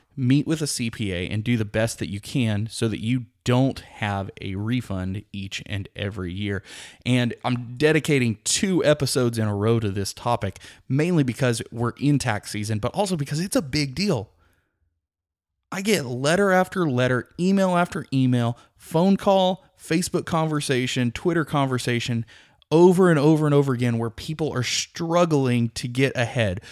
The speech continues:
Or when I tell them, "Hey, you need to sell your car and you need, we need to start working through these debts," and we're doing the, you know, the difficult stuff that we talk about. The,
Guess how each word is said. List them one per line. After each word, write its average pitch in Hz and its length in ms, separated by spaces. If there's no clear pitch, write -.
Or 135 140
when 143 140
I 139 80
tell 160 260
them, 127 120
"Hey, 147 280
you 131 220
need 139 240
to 135 200
sell 127 240
your 120 140
car 135 460
and 113 200
you 117 60
need, 120 220
we 123 100
need 127 160
to 117 60
start 113 240
working 123 320
through 127 220
these 110 200
debts," 131 340
and 123 140
we're 120 60
doing 139 400
the, 110 220
you 127 100
know, 131 100
the 131 100
difficult 175 460
stuff 175 220
that 131 100
we 135 80
talk 165 220
about. - 180
The, - 200